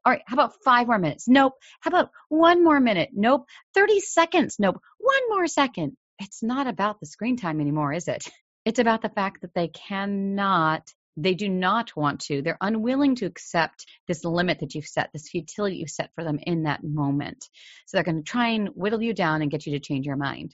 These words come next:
Well, sometimes as parents, we do change our mind. Sometimes, "Can I have a cookie?" "No, you can't. Uh, it's too close to dinner time. Please, please, please. All right, fine. Go ahead and have a cake." So sometimes we do change our mind. And that's our right as parents to change our minds once in a while.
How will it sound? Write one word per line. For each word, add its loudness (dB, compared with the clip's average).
Well, 0
sometimes 0
as -2
parents, 0
we -2
do 0
change -2
our -2
mind. -4
Sometimes, 4
"Can 2
I 4
have 0
a -2
cookie?" -4
"No, 4
you -4
can't. -2
Uh, 0
it's -8
too -6
close -2
to -10
dinner -4
time. -2
Please, 2
please, 0
please. -2
All 0
right, 0
fine. -2
Go -2
ahead -4
and -4
have -4
a -12
cake." -14
So -8
sometimes -4
we 0
do -4
change -6
our -2
mind. -6
And 0
that's 0
our 0
right 2
as -2
parents -4
to -10
change -6
our -2
minds -2
once -6
in -4
a -4
while. -2